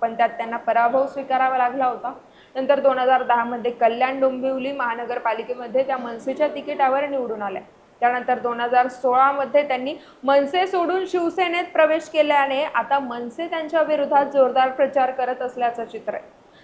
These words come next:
त्यातच मुख्यमंत्री एकनाथ शिंदेसाठी कल्याण लोकसभा मतदारसंघ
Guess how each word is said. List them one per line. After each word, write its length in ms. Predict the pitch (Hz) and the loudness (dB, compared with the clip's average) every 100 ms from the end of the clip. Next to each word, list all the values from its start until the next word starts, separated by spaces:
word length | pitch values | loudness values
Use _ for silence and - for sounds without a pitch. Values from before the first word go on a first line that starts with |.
| - | 0
त्यातच 260 | 247 247 240 | 0 0 -2
मुख्यमंत्री 680 | 254 247 - 277 269 269 277 | -4 0 4 4 4 2 0
एकनाथ 280 | 277 285 285 | 2 0 0
शिंदेसाठी 760 | 285 254 254 285 294 277 311 311 - | -2 -2 -2 -2 -2 -2 -4 -6 0
कल्याण 300 | 262 302 370 | 2 4 2
लोकसभा 440 | 370 359 359 349 | 2 0 0 2
मतदारसंघ 640 | 359 330 320 320 320 320 | 2 0 2 2 2 0